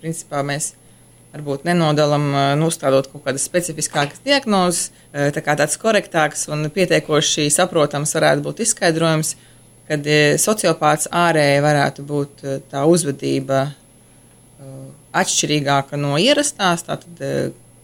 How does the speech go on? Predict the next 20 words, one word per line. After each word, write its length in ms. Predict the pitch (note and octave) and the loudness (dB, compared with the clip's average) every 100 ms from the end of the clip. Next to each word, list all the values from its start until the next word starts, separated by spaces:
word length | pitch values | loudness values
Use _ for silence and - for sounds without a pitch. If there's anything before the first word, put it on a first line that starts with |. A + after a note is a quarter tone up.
| _ - B2+ B2 B2 - | _ -20 -18 -18 -20 -14
šī 240 | - C#3+ C3+ | -12 -8 -2
sociālo 580 | E3+ E3+ D#3+ C3+ C3+ | -2 0 2 2 2
normu 340 | C#3 D3 D#3+ D3+ | 0 0 0 0
neievērošana, 1160 | E3 B3 C4+ A3 G#3 F#3+ E3+ E3+ - D#3+ D3+ D3+ - - _ | -2 -2 0 2 2 4 2 2 -2 -4 -4 -8 -14 -20 _
impulsīvāka 840 | G3+ A#3 G#3 G#3 - F#3 E3+ E3 F3 | 2 4 2 -2 -4 0 0 0 -2
uzvedība 1040 | G3+ E3+ D3+ C#3+ D3 D3 C#3+ D3 C#3 C#3 | -4 -2 -4 -2 -2 -2 -2 -2 -2 -4
un, 200 | C3+ C#3+ | -8 -10
eh, 1200 | - _ _ _ _ _ _ _ _ _ _ - C#3 B2+ B2+ | -16 _ _ _ _ _ _ _ _ _ _ -20 -20 -20 -12
grūtības 560 | D#3+ D#3+ E3+ D3 C3+ C3+ | 0 2 2 -2 -6 -4
savaldīt 640 | - E3 D3+ C#3 C3+ C3+ - | -4 0 2 2 0 -4 -6
kaut 140 | C#3 | -6
kādas 260 | C3+ C3 - | -4 -4 -4
savas 240 | C#3 C#3 | -4 -2
emocijas, 720 | A#3 A#3+ F3 D#3+ - D3+ - | 4 4 4 0 -2 0 -2
skaļāki 460 | - E3+ D3+ C3+ - | -2 2 2 0 -4
šie 200 | - E3 | -6 -4
izteicieni 640 | G#3 - D#3+ D3 - C#3+ C#3 | -4 -4 -4 -4 -4 -4 -4
un 100 | C#3 | -8
tāda 240 | C#3 C#3+ C3+ | -8 -6 0
lielāka 540 | D3+ E3 C#3 C3+ - | 4 4 4 0 -10